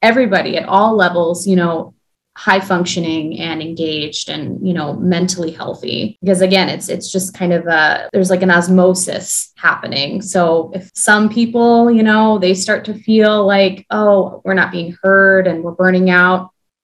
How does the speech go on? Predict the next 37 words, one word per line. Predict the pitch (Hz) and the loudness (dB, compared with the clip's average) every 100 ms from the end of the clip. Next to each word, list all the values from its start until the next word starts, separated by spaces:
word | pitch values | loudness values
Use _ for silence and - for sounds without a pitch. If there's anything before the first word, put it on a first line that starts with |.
| _ - | _ -8
how | - 196 | -2 0
easily | 220 214 190 170 170 | 0 0 -2 -6 -8
then | 170 170 165 160 | -4 -2 -2 -2
another | 180 185 175 | 0 0 0
group | 175 123 - | -2 -8 -8
starts | - - - | -8 -8 -8
to | - | -12
feel | - - | -8 -6
that | - - - | -4 -4 -6
way | - - | -8 -4
and | 190 | -4
so | 185 170 | -4 -6
on | 156 151 | -6 -8
and | 156 | -8
so | 175 165 | -6 -4
forth. | 170 170 | -4 -4
And | 175 | -2
then | 165 | -2
you | 175 | -4
have | 170 | -4
a | 170 | -2
major | 180 180 180 170 160 156 _ _ _ _ - | 0 0 0 -2 -2 -6 _ _ _ _ -4
culture | 196 - 165 | -2 0 -4
problem | - - - - - 110 - _ _ _ - | -8 -8 -8 -10 -10 -10 -12 _ _ _ -2
that | 175 139 - _ | 0 0 -4 _
is | - 180 180 | -2 -2 -4
probably | - 240 220 208 220 | -2 0 2 0 0
harder | 190 208 214 | 2 2 2
to | 202 | -2
solve | 202 196 196 185 | -2 2 2 2
than | 190 | -2
if | 190 190 | -4 -2
you | |
were | 185 | 0
to | 180 | 0
just | 180 185 185 - | 0 -2 -2 -6
upfront | 208 - - 247 175 | -4 -4 0 2 0